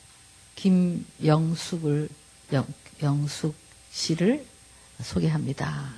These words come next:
그러면서, "저는 제 아내만 생각하면 참 감사한 게 너무 많고, 그리고 제 아내가 없었으면 지금의 나는 없습니다. 제 아내의 사랑과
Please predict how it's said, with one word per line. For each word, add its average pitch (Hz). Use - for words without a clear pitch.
그러면서, 170
"저는 202
제 196
아내만 175
생각하면 175
참 175
감사한 185
게 175
너무 165
많고, 151
그리고 180
제 208
아내가 214
없었으면 185
지금의 180
나는 151
없습니다. 151
제 180
아내의 160
사랑과 160